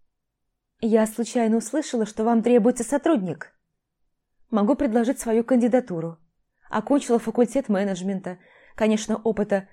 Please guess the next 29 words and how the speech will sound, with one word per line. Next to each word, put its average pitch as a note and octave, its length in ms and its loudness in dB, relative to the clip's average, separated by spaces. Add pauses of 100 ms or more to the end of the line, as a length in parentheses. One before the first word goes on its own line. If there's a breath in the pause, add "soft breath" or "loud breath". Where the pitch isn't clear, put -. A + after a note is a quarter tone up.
в G3 80 -4
гостиничном A3 600 2
деле G#3 220 6
не G#3+ 160 4
имею, A3 460 0 (200)
но A3 160 2
работала A#3+ 360 4
администратором B3+ 760 0
в B3+ 40 -6
фитнес-центре, E3+ 800 -6 (560)
консультантом A#3 720 0
в - 60 -10
сети G#3 300 -2
обувных G3 420 -2
магазинов. A#3 640 0 (400)
В - 120 -18
целом A3 320 6
большой A3 360 2
опыт G3+ 280 -4
работы G3 340 0
с - 100 -4
людьми. E3+ 440 -4 (400)
Быстро A3 320 4
обучаюсь A#3 520 0
и A3 80 -4
неплохо G3+ 420 0
знаю B3 260 2
иностранные G3+ 480 -2
языки». G#3 460 -6